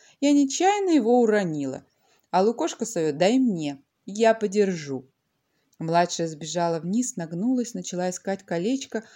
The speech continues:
а старшая в это время обрушила на неё тяжёлый берег. Девушку завалило землёй и камнями,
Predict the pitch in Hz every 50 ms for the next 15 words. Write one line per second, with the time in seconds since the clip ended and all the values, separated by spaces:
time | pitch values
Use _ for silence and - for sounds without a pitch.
0 | - - - _ _ - 185 190 - - - 285 311 320 320 - - - 202 185
1 | 170 175 170 170 - 175 160 165 170 165 160 147 143 135 135 _ _ _ _ _
2 | _ _ - 175 175 175 180 233 277 311 311 - - 202 175 165 160 160 165 165
3 | 170 175 233 254 247 - 247 220 185 214 240 247 254 262 240 214 247 240 208 170
4 | 147 131 - _ _ _ _ _ _ _ _ _ _ - 151 190 214 202 202 180
5 | - - 185 180 170 180 170 180 180 180 190 208 208 196 185 170 180 180 180 175
6 | 196 214 220 214 214 - 202 208 202 196 196 196 202 190 175 156 147 147